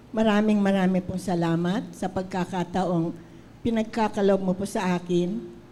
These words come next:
upang makatayo sa iyong banal na harapan at dalhin ang iyong banal na salita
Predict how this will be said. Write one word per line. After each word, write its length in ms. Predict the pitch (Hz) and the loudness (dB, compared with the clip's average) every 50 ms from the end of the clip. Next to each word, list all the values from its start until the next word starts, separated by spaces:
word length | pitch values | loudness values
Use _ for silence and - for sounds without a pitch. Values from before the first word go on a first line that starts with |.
| - - - - - - - - - - - | -20 -20 -20 -20 -20 -20 -20 -20 -20 -14 -6
upang 400 | - 202 220 214 - 247 240 240 | -4 -2 -2 0 0 2 2 4
makatayo 720 | 247 240 247 226 226 226 247 240 226 214 202 185 185 - | 2 2 0 -2 -2 0 2 4 6 6 6 4 4 0
sa 240 | - - - 196 185 | -6 -8 -4 -2 -2
iyong 80 | 185 185 | 0 0
banal 320 | 190 185 180 185 180 180 | 0 0 2 2 0 0
na 80 | 180 180 | 0 2
harapan 720 | 180 175 165 165 185 185 175 180 175 180 190 214 247 262 - - - - - - - - - - - - - - - | 2 2 0 0 -2 -2 -4 -4 -4 -4 -4 -4 -6 -8 -10 -14 -20 -20 -20 -20 -20 -20 -20 -20 -20 -20 -20 -12 -4
at 160 | 190 233 240 - | -4 -4 -2 0
dalhin 400 | 214 233 240 240 247 254 247 240 | 2 2 4 6 6 6 6 4
ang 80 | 240 226 | 4 4
iyong 240 | 226 226 226 226 214 | 4 4 2 4 4
banal 240 | 208 208 214 208 208 | 4 2 2 2 0
na 160 | 208 208 208 | 0 -2 -2
salita 560 | 208 226 208 190 196 208 202 - 196 185 - | -2 -2 -2 -2 -2 -2 -2 -2 -4 -6 -6